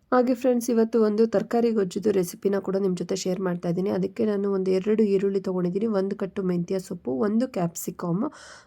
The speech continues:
ಹಾಗೆ ಒಂದು ಗಡ್ಡೆ ಬಳ್ಳು-, ಬೆಳ್ಳುಳ್ಳಿ, ಹಾಗೆ ಒಂದು ಇಂಚು ಶುಂಠಿ ತೊಗೊಂಡಿದ್ದೀನಿ. ಹಾಗೆ ಮಿಕ್ಸ್ಡ್ ವೆಜಿಟೇಬಲ್ ಚಿಕ್ಕದಾಗಿ ಕಟ್ ಮಾಡಿ ಇಟ್ಕೊಂಡಿರೋದು.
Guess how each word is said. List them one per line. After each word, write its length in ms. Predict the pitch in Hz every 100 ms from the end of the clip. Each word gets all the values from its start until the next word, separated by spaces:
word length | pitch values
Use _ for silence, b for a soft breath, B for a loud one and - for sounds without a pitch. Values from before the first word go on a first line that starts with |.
| -
ಹಾಗೆ 200 | 294 294
ಒಂದು 260 | 269 240 214
ಗಡ್ಡೆ 280 | 208 180
ಬಳ್ಳು-, 500 | 202 190 175 175 185
ಬೆಳ್ಳುಳ್ಳಿ, 500 | - 185 185 185 185
ಹಾಗೆ 240 | 240 202 196
ಒಂದು 300 | 185 175 180
ಇಂಚು 180 | 180 226
ಶುಂಠಿ 340 | - 190 196
ತೊಗೊಂಡಿದ್ದೀನಿ. 540 | 185 175 175 170 180
ಹಾಗೆ 240 | 202 180 196
ಮಿಕ್ಸ್ಡ್ 420 | 190 190 - - 202
ವೆಜಿಟೇಬಲ್ 580 | 175 - 185 180 185
ಚಿಕ್ಕದಾಗಿ 480 | 196 190 - 185 185
ಕಟ್ 240 | 190 170 185
ಮಾಡಿ 200 | 180 175
ಇಟ್ಕೊಂಡಿರೋದು. 640 | 170 180 180 175 170 220